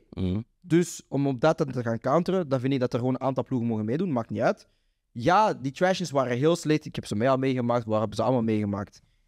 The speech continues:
Speaker 2: Dat is een deel van het proces dit jaar, want tegelijkertijd wil je dat Ten Hag zijn voetbal speelt, maar wij weten zelf, die selectie is niet sterk genoeg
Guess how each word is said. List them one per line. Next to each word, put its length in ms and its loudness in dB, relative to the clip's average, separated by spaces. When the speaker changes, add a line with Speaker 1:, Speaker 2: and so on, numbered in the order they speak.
Speaker 2:
Dat 200 2
is 280 -2
een 220 -2
deel 440 2
van 400 0
het 140 -10
proces 380 -4
dit 220 -10
jaar, 300 -2
want 460 0
tegelijkertijd 640 2
wil 100 -2
je 80 2
dat 120 0
Ten 100 -2
Hag 140 -4
zijn 120 -4
voetbal 240 -4
speelt, 500 -4
maar 560 2
wij 260 0
weten 260 0
zelf, 220 2
die 100 -6
selectie 280 -2
is 60 -6
niet 160 -2
sterk 240 -2
genoeg 200 -2